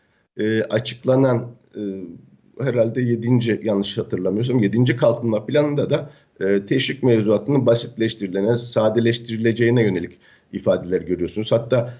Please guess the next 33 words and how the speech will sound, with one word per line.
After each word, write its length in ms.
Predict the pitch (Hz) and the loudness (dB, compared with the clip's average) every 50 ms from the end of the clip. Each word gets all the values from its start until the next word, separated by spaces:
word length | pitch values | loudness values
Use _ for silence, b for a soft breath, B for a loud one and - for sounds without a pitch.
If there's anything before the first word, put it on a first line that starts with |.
| B B - | B B -2
yine 220 | 127 127 131 123 | 2 2 2 2
te-, 160 | 123 131 117 | 2 0 0
hemen 280 | 120 120 127 123 131 131 | 0 0 2 2 2 2
hemen 240 | 127 127 131 127 123 | 2 2 2 0 0
tamamında 640 | 131 127 131 135 131 127 120 107 104 107 123 123 123 - - | 0 0 2 2 2 2 0 -2 -2 -2 -2 -4 -6 -10 -16
devlet 600 | - 95 95 87 85 - 98 104 113 131 131 131 | -14 -12 -12 -12 -6 -4 -4 -2 0 -2 -2 -2
teşviklerinin 800 | - 123 113 - 110 101 - - 107 107 98 117 147 156 147 b b b b b b b - | -4 -6 -6 -6 -10 -12 -8 -4 -4 -4 -2 -2 -4 -4 -6 b b b b b b b -18
bir 260 | 90 98 110 135 139 | -6 -2 0 0 2
merkezden 680 | 127 123 117 113 107 - - 117 107 95 - 113 110 - | 2 2 2 2 0 0 -4 -4 -2 -2 -2 -4 -4 -2
takip 400 | - 110 101 120 120 - 135 127 | -2 -2 -2 -2 -2 -2 -2 0
edilip 420 | 120 107 - 117 120 143 - - b b b b _ _ _ - | 0 0 0 -2 -4 -4 -6 -10 b b b b _ _ _ -8
bunun 260 | 98 104 123 127 120 | -2 0 0 2 2
etki 340 | 117 110 107 - - 123 123 | 0 -2 -2 -2 -2 0 2
analizlerinin 840 | 123 123 123 123 123 120 113 113 113 113 107 113 120 123 123 120 98 | 4 4 4 4 2 0 0 0 -2 0 0 0 0 2 2 2 0
de 220 | 101 92 - B B B B _ _ - | -2 -2 -4 B B B B _ _ -10
e, 40 | 87 | -6
ele 280 | - 98 104 104 113 | -2 0 2 2 4
alınacağını, 840 | 95 101 104 98 107 110 104 95 101 101 98 98 98 101 107 104 - | 4 4 2 2 2 0 0 0 2 2 2 2 2 2 0 -2 0
takip 380 | - 95 98 101 - 110 104 | 0 -2 -2 -2 -4 -4 -4
edileceğini, 420 | 104 85 90 90 85 92 98 95 95 | -4 -4 -4 -4 -4 -4 -4 -2 0
devlet 300 | 98 98 98 110 101 - | 0 0 0 0 -2 0
tarafından 400 | 113 98 98 - - 101 95 - | 0 0 0 -2 -2 -4 -2 0
takip 340 | - 101 101 98 - 107 | 2 2 2 0 0 -2
edileceğini, 680 | 107 104 101 104 107 98 107 110 110 117 120 123 123 120 B B B _ _ - | -2 -2 -2 -2 -2 0 0 2 2 2 2 2 0 -4 B B B _ _ -10
e, 60 | - | -8
yazıyor 640 | 82 82 78 80 92 92 87 - 95 95 92 87 85 | -6 -4 -2 0 0 0 0 0 0 0 0 0 0
bu 380 | 95 95 82 - - 73 87 82 | -2 -2 -2 -4 -6 -10 -8 -2
mevzuatta. 800 | 90 90 90 92 92 90 98 95 98 98 - - 131 147 147 B B B _ | 0 2 2 2 2 2 2 2 2 2 0 0 -2 -2 -2 B B B _
Hatta 360 | - - 104 - - 117 107 | -2 -2 -2 0 0 0 0
şu 180 | 104 - 123 117 | 2 2 2 2
anki 200 | 117 117 113 92 | 2 2 0 -4
Cumhurbaşkanı 580 | 101 107 113 113 107 110 110 - - 98 104 104 | -2 0 2 2 2 2 0 0 -2 -2 0 2
Yardımcımızın, 720 | 107 104 101 98 113 110 104 110 110 107 104 113 113 110 | 2 2 2 0 -2 -2 -2 -2 -2 -2 0 -2 -2 -2